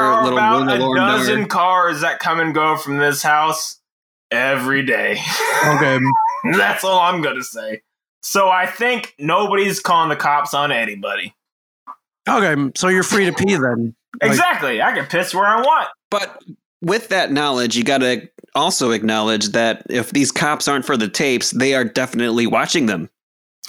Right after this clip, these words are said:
Speaker 1: Uh, okay, that's fine. If they've watched it once, then it doesn't matter at this point. They might as well just keep
Speaker 2: <laughs>
Speaker 1: watching, and they'll get bored with it.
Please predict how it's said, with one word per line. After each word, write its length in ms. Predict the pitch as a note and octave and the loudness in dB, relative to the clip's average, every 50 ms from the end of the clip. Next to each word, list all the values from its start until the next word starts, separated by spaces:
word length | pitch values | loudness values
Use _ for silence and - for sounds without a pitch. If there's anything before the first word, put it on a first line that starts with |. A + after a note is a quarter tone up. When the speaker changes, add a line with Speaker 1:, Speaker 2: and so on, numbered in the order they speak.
| - - - - - - - - - | -14 -14 -14 -14 -16 -18 -10 -6 -4
Speaker 1:
Uh, 300 | A3+ A3+ - - A#3 A3+ | -4 -2 0 0 0 0
okay, 260 | A3 B3+ A3 F3+ - | 0 0 -2 -2 0
that's 220 | - F#3+ G3 - - | 0 -2 0 -2 -2
fine. 460 | - A#3 C4 C4 A3+ F3 D3 C3+ C#3 - | 0 2 2 2 2 2 0 -2 -4 -4
If 160 | E3 D#3+ - | -4 -4 -2
they've 200 | - G#3+ G#3+ E3+ | -2 -2 0 0
watched 400 | F#3 G#3+ B3+ D4 D4 - - - | 2 2 2 2 2 0 -2 -4
it 120 | G#3 G3 G3+ - - _ - | -4 -6 -6 -10 -18 _ -10
once, 540 | C#3 C#3+ E3+ A3+ B3 A#3 F3+ - - - - | -6 -2 0 2 2 2 0 -4 -8 -10 -6
then 360 | - F3+ E3+ D#3+ D3+ D3 C#3 | -4 -2 -2 -2 -2 -4 -2
it 120 | C#3+ D3 D3 | -4 -2 0
doesn't 300 | - F3 D3 B2 G#2 B2+ | 0 0 0 -2 -2 0
matter 280 | C#3+ E3+ F#3 F3 C#3+ | 0 2 2 2 0
at 80 | A#2+ A#2 | 0 0
this 160 | A#2+ A#2+ A#2 | -2 -4 -4
point. 440 | - - B2+ A#2+ A#2+ A#2 A2+ - - - | -4 -4 -2 0 0 0 -2 -4 -6 -4
They 120 | B2 C3 | -2 0
might 220 | C3 C#3 D3 D3 D3 | 2 2 2 2 2
as 60 | C#3 | 2
well 120 | C3+ C3 | 0 -2
just 180 | C3 A#2+ - - | -4 -6 -6 -6
keep 220 | - E3+ D3+ - | -4 -4 -2 0
Speaker 2:
<laughs> 40 | A#2 | 0
Speaker 1:
watching, 460 | A#2 C3 F#3 G#3+ - - - C3 B2+ C3 | 2 2 2 2 0 -2 -4 -4 -4 -4
and 80 | B2+ C#3 | -2 0
they'll 120 | E3 G3+ | 0 0
get 200 | G3+ A3 G3+ E3 | 2 0 0 0
bored 240 | E3+ G3 A#3+ B3+ G3 | 0 2 2 2 2
with 180 | D3+ C3+ A#2+ A#2+ | 0 -2 -2 -2
it. 160 | A2 F#2 | -4 -6